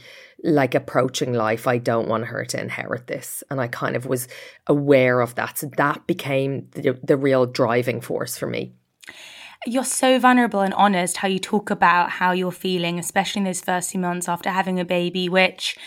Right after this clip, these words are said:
Speaker 2: you know, feels actually a very new conversation for mums
Speaker 1: Mm.
Speaker 2: to finally be bursting this bubble of, like, it's not all glorious sunshine and smiles. It's a,
Speaker 1: Yeah.
Speaker 2: can be a deeply lonely experience. And,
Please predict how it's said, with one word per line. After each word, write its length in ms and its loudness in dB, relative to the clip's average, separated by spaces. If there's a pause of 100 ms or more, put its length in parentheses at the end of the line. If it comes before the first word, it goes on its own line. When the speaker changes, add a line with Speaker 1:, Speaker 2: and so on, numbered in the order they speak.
(460)
Speaker 2:
you 100 4
know, 100 8
feels 320 2
actually 280 2
a 60 0
very 360 4
new 260 2
conversation 840 -2
for 180 -4
mums 440 2
Speaker 1:
Mm. 40 -6
Speaker 2:
to 80 -4
finally 600 2
be 180 -2
bursting 520 2
this 120 -6
bubble 420 0
of, 380 -2
like, 440 2 (360)
it's 240 0
not 200 4
all 220 -4
glorious 600 -2
sunshine 840 -2
and 220 -6
smiles. 680 0
It's 220 -10
a, 40 -2
Speaker 1:
Yeah. 260 -2 (340)
Speaker 2:
can 220 2
be 80 -2
a 220 -4
deeply 420 -4
lonely 380 0
experience. 840 -2
And, 380 -4